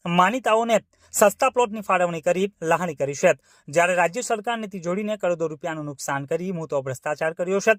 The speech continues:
અરજદારે નિષ્પક્ષ તપાસ કરવા માટે પુનઃ વડાપ્રધાનને પત્ર પાઠવ્યો છે. હવે જોવું એ રહ્યું કે આગળની કાર્યવાહી કેવી રીતે થાય છે.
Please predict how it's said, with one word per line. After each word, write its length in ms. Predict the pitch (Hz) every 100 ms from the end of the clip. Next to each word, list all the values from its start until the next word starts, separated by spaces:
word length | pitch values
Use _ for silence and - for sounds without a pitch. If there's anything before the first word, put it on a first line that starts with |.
| _ _ -
અરજદારે 460 | 185 190 185 208 220 - _ 190
નિષ્પક્ષ 480 | 196 - 247 - 247
તપાસ 340 | 196 190 202 -
કરવા 180 | 190 175
માટે 240 | 185 208
પુનઃ 340 | 202 190 202 185
વડાપ્રધાનને 580 | 160 147 139 139 180 170
પત્ર 280 | 175 - 143
પાઠવ્યો 420 | 139 139 135 143
છે. 80 | 190 147 _ _ -
હવે 180 | 175 190
જોવું 280 | 156 240 269
એ 60 |
રહ્યું 240 | 233 196 226
કે 100 | 220
આગળની 400 | 185 208 220 196
કાર્યવાહી 500 | 170 160 160 165 196 -
કેવી 220 | 208 233
રીતે 180 | 202 180
થાય 240 | - 147
છે. 140 | 139